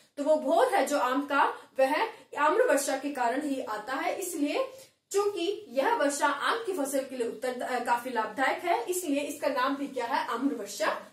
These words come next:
होता है। तो आम्र वर्षा क्या है, अब आप समझ गए होंगे। और इस तरह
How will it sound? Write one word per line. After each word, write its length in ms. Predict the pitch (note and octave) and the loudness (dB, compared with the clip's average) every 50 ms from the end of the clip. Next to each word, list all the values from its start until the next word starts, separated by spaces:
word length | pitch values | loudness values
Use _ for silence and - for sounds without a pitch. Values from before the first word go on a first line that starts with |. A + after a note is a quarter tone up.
| _ _ _ _ D#4+ | _ _ _ _ 0
होता 240 | D#4+ - - - | 0 0 0 -4
है। 260 | A3+ G#3 G3 G#3+ - - _ _ _ _ | -6 -8 -10 -14 -16 -20 _ _ _ _
तो 60 | - - | -4 -2
आम्र 300 | - B3 B3+ C4+ D4+ D4+ | 0 0 0 0 2 2
वर्षा 320 | D4 D4 D4 - E4 D#4 | 2 2 2 0 -2 -2
क्या 160 | D4+ - D4+ | -2 -2 -2
है, 200 | D4 F4 G#4+ C#5 | -2 0 -2 -2
अब 220 | - - - - B3 | 0 -2 -2 -2 -2
आप 180 | B3 A#3+ - - | -2 -2 -2 -4
समझ 280 | C4 A#3 A#3 A#3 A#3 - | -4 -2 -2 -4 -2 -4
गए 160 | D4 D4 D#4 | -2 -2 -2
होंगे। 320 | D#4 C#4+ C#4+ F4 A#4 C5 B4+ - - - - _ | -2 -2 -2 -2 -2 -2 -4 -8 -14 -20 -12 _
और 140 | - D4+ F#4 | -2 0 0
इस 160 | A4+ A4+ - | 0 0 -2
तरह 320 | G#4 - F4+ F4+ G#4+ C5 | -4 -4 -4 -2 -4 -4